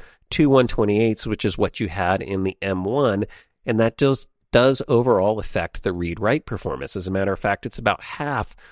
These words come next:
of the M one. But here's the thing. If you're going for performance,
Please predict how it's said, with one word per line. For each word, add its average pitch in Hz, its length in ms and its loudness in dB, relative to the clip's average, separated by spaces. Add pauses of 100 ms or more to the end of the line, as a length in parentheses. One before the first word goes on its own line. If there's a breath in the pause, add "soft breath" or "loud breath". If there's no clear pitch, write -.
(160 loud breath)
of 98 320 -2 (120)
the 113 200 -2
M 85 280 -8 (100)
one. 113 560 -2
But 110 460 0
here's 156 300 0
the 127 100 2
thing. 85 360 -2 (520 soft breath)
If - 140 -4
you're 147 120 4
going 196 300 4
for 123 160 2
performance, - 1000 0